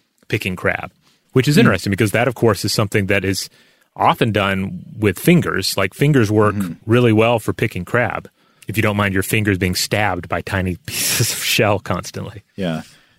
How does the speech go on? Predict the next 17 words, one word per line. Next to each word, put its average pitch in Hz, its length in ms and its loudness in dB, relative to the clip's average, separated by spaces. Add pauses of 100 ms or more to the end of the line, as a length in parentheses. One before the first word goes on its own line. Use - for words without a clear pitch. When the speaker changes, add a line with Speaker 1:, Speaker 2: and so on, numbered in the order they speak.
Speaker 2:
And, 107 260 0
and 101 160 -2
just 95 220 -4
getting 98 300 2
all 87 180 0
nasty. 90 640 -4 (380)
Speaker 1:
Yeah. 92 260 -2 (260)
Speaker 2:
That's - 160 2
one 208 100 8
of 165 60 6
the 135 60 2
things 131 260 2
I 120 80 6
always 147 240 4
feel 147 180 4
like, 110 300 2
uh, 90 300 0